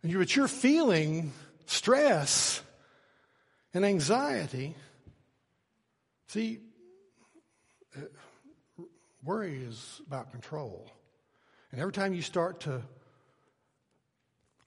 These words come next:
to worry, you're trying to control something that you can't or shouldn't be trying to control. Who's in control of your life?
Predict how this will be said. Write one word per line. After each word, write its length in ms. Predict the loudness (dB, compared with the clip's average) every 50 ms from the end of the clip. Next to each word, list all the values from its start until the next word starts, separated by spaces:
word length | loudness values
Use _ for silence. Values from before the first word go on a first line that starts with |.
| _ _
to 60 | -10 -6
worry, 560 | -2 0 0 0 0 0 -2 -2 -4 -6 -10 -14 -20 -20 -20 _ _ _ _ _ _ _ _ _ _ _ _ _ -20 -20 _ _ -14
you're 80 | -14
trying 380 | -12 -12 -10 -8 -6 -4 -4 -4
to 80 | -6 -8
control 500 | -10 -14 -16 -14 -10 -6 -6 -6 -6 -8
something 520 | -8 -8 -10 -10 -10 -14 -16 -16 -16 -18 -20 _ _ _ _ _ _ _ _ _ _ _ _ -14
that 180 | -14 -12 -12
you 460 | -10 -8 -8 -6 -6 -6 -6 -8 -10 -12 -16 -20 _ _ _ _ _ _ _ _ _ _ _ -14
can't 400 | -8 -6 -4 -4 -4 -6 -8 -10
or 140 | -12 -10 -8
shouldn't 460 | -6 -4 -4 -6 -6 -12 -16 -14 -12
be 100 | -12 -12
trying 280 | -10 -8 -8 -8 -8
to 60 | -10 -12
control. 480 | -12 -14 -14 -12 -12 -12 -12 -12 -16 -12
Who's 180 | -8 -6 -6 -6
in 60 | -6
control 320 | -8 -10 -8 -6 -4 -4 -4
of 100 | -4 -6
your 140 | -6 -8
life? 440 | -8 -8 -10 -12 -12 -14 -16 -18 -18